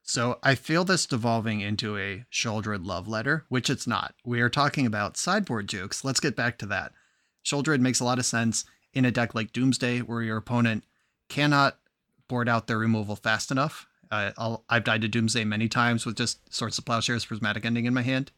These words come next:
and can't even wait to turn those into literally anything. I'll board in something like, uh,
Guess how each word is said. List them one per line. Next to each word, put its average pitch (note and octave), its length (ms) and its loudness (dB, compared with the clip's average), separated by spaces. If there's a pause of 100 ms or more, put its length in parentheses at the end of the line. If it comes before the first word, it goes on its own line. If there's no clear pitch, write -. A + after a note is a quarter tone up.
and G#2+ 340 -2 (600)
can't C3 180 2
even A2+ 200 4
wait G#2 160 -2
to - 80 -12
turn A2 180 0
those G#2+ 160 0
into G#2 160 -2
literally G#2 400 -4
anything. G2+ 440 -8 (460)
I'll A2 140 0
board A2+ 240 2
in G#2+ 180 2
something G#2 540 -2
like, G2 340 -4
uh, G2 280 0